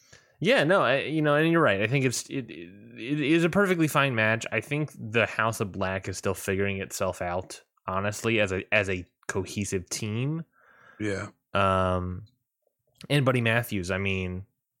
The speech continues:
Speaker 1: how many matches has he had since W W E?
Speaker 2: Not many. He had one against Malachi Black. I remember that. Um, it was at, like, WrestleCade or something.
Speaker 1: He is,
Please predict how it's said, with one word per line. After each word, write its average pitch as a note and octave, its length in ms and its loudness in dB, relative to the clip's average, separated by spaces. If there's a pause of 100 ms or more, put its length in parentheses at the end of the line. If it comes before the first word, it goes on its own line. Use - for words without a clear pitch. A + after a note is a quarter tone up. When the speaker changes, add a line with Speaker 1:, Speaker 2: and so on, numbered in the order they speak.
(120)
Speaker 1:
how C3 120 0
many C#3 100 2
matches A2+ 420 0
has G#2 220 0
he G2 160 -2
had G2 500 0
since - 420 -4
W G2 340 -2
W F2 340 -6
E? F#2+ 280 -6 (1040)
Speaker 2:
Not G#2 220 0 (140)
many. G2+ 460 -4 (360)
He A2+ 80 -2
had A#2+ 140 2
one B2 140 -2
against A2+ 320 0
Malachi G#2+ 480 0
Black. G#2 480 -2 (920)
I G#2+ 40 -6
remember G#2 200 -4
that. G2+ 300 -2 (560)
Um, F#2+ 460 -4 (100)
it G2+ 40 -2
was G2+ 160 -4
at, G2 80 -2
like, F#2+ 140 -4 (140)
WrestleCade G2+ 1080 -4
or A#2 100 -4
something. B2+ 420 -6 (560)
Speaker 1:
He A2+ 220 -2
is, B2 160 -4